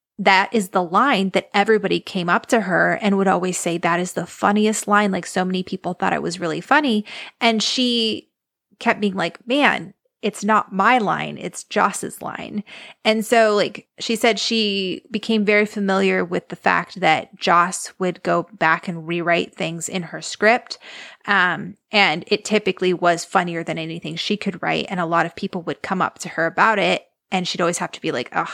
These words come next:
I didn't write it." And so as we were, like, listening to her talk about it, Andrew turned to me, my husband, and said, Oof, that, that hits different now knowing everything that we know about Joss.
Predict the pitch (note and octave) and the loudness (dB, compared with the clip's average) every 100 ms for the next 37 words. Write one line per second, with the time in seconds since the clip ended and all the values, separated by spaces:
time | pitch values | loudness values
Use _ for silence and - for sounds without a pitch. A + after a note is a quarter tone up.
0 | - F3+ - - - - - - - - | -8 -6 -6 -8 -6 -4 -4 -8 -12 -20
1 | - - G#3+ C4 A#3+ G#3+ - - _ _ | -18 -4 0 4 4 2 -4 -20 _ _
2 | _ A3+ C4 B3 C4+ A#3 G3+ - G#3 - | _ 4 4 4 4 4 2 0 -2 0
3 | G#3+ G3 F3 F3+ E3 G#3 G#3+ F3+ E3 D#3+ | -2 -2 -2 -4 0 0 2 0 0 0
4 | F3 - _ _ _ _ _ - - - | -2 -4 _ _ _ _ _ -20 -12 2
5 | A3 G3+ G#3+ - G#3 G#3+ F#3+ F#3 F3+ F#3+ | 2 2 0 2 2 2 -2 -2 -2 0
6 | F#3+ - F#3 F3 F#3 F3+ - C4+ G3+ - | -2 -2 -6 -4 -4 -4 -2 0 0 -2
7 | - _ _ - G3+ - _ - G3+ - | -14 _ _ 2 2 2 _ 0 0 0
8 | F#3+ - - G3 F#3 E3+ F3+ F#3 F3 E3+ | -4 -4 -4 -2 -2 -4 -2 -2 -2 0
9 | E3+ E3+ E3 E3+ F3 F#3+ E3+ F3 E3 F3 | -2 -2 -6 -6 -6 -8 -6 -6 -6 -4
10 | E3+ E3+ E3+ - G3 F3+ E3 G3 - | -4 -2 -2 -4 0 2 2 0 -6